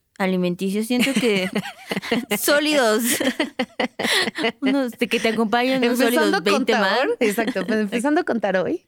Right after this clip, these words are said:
Speaker 2: yo creo que sí me
Speaker 1: Exacto,
Speaker 2: alcanza.
Speaker 1: yo creo que sí. Creo que podrían estar interesados en esa vacante.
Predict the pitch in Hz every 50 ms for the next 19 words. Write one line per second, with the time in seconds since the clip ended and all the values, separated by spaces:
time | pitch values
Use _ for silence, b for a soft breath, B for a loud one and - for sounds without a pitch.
0 | _ - - 190 208 190 - 208 196 196 - 202 185 - 190 185 185 190 196 190
1 | 185 190 - 185 190 208 208 208 226 220 202 226 214 185 - 196 185 180 185 185
2 | - _ _ - 240 240 233 277 269 214 220 208 196 196 196 202 196 208 196 202
3 | 185 185 160 156 156 190 170 170 175 170 151 143 156 175 160 143 - - 131 139
4 | - -